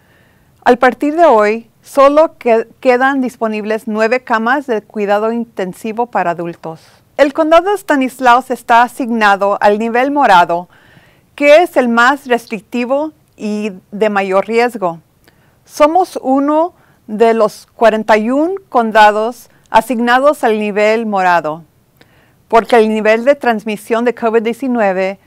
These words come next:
se considera, se considera generalizado. Como puede ver, la tasa de casos ajustada del condado de quince punto nueve es más del doble del requisito para avanzar al próximo nivel,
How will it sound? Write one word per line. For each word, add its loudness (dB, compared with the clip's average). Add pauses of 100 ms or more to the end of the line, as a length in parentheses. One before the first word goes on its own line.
(240)
se -2
considera, -2
se -2
considera 0 (200)
generalizado. -2 (1300)
Como 4
puede 4
ver, 2 (560)
la 4
tasa 0
de -2
casos 0
ajustada 0
del 0
condado 0 (220)
de -4
quince -4
punto -4
nueve -4
es -6
más 0
del 0
doble 0
del 0
requisito -6
para 2
avanzar 0
al 0
próximo -2
nivel, -2